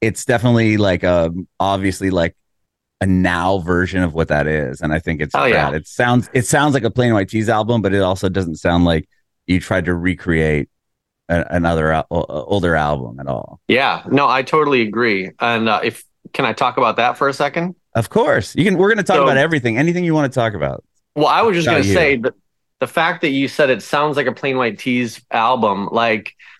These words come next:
Speaker 2: that was kind of the intention of this album, and part of the reason why it was so perfect that we just didn't name it, you know, it's kind of just leave it as a self-titled.
Speaker 1: Self-titled.
Speaker 2: Because it's like, we really tried to kind of focus in on,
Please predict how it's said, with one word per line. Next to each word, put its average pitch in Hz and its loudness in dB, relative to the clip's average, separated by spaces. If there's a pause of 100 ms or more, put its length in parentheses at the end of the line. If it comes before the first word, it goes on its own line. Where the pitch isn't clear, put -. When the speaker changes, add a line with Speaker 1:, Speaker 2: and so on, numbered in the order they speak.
Speaker 2:
that 143 0
was 196 -2
kind 175 0
of 156 -4
the 147 -2
intention 131 -2
of 143 -2
this 123 -2
album, 131 0
and 104 -4
part 139 0
of 131 0
the 131 2
reason 127 0
why 117 2
it 95 -2
was 101 -6
so 117 -2
perfect 117 -2
that 104 0
we 104 -2
just 101 -4 (160)
didn't 113 0
name 104 0
it, 123 -2
you 127 -2
know, 120 0
it's 123 -10
kind 107 -2
of 104 -2
just 98 -6
leave 107 0
it 110 0
as 90 -6
a 90 -12
self-titled. 113 0
Speaker 1:
Self-titled. 85 0 (360)
Speaker 2:
Because 156 2
it's 151 0
like, 143 2
we 139 0
really 156 2
tried 139 0
to 110 0 (540)
kind 269 0
of 226 -4
focus 180 0
in 160 2
on, 123 0